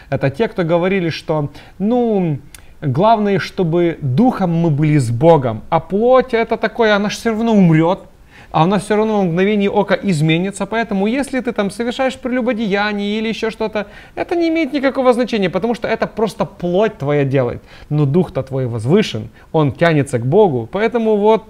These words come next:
э, вот оно как. Апостол Павел говорит, нет, нет, пускай ваше тело и дух, и душа, всё будет посвящено Богу. То есть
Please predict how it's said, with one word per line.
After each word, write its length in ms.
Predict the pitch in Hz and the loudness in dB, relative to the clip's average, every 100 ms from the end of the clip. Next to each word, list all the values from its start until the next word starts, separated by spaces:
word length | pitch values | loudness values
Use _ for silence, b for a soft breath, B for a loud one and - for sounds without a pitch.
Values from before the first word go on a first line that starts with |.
| 165 | 0
э, 260 | 156 151 | 2 2
вот 280 | 147 180 190 | 2 2 2
оно 260 | 170 151 147 | 0 0 0
как. 240 | 139 131 - B B B | 0 0 -4 B B B
Апостол 480 | 143 139 220 233 214 | 0 2 2 2 0
Павел 260 | 208 214 202 | 0 0 2
говорит, 400 | 180 175 147 147 | 2 2 0 -2
нет, 240 | 185 202 | -2 -2
нет, 220 | 175 165 - | -4 -4 -6
пускай 360 | 143 - 151 | -8 -4 -2
ваше 260 | 139 135 120 - | -2 -4 -8 -2
тело 480 | 196 220 214 208 - | 2 4 2 -2 -4
и 80 | 139 | -2
дух, 480 | 131 170 208 220 - | 2 4 4 2 0
и 100 | 147 | -2
душа, 460 | 135 139 196 214 196 | -2 -2 -2 0 -2
всё 240 | - 214 | -2 -2
будет 300 | 208 190 - | -2 -4 -6
посвящено 580 | 180 151 175 - 190 190 | -8 -6 -6 -4 -2 0
Богу. 300 | 165 127 131 | 2 0 0
То 80 | 233 | 0
есть 160 | - | -2